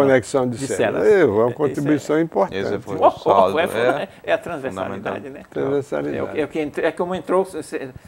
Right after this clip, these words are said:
Speaker 2: o Smith tinha acabado de fazer um curso com o Tom,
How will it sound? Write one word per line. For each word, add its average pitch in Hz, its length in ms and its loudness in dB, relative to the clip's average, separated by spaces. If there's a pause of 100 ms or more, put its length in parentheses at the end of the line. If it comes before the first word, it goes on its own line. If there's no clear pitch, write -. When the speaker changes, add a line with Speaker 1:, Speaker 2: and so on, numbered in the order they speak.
Speaker 2:
o 147 100 -6
Smith 147 440 -10
tinha 190 120 -10
acabado 160 1000 0
de 123 100 -8
fazer 117 400 -10
um 123 100 -14
curso 175 460 -10 (540)
com 180 160 -6
o 156 60 -12 (120)
Tom, 214 300 2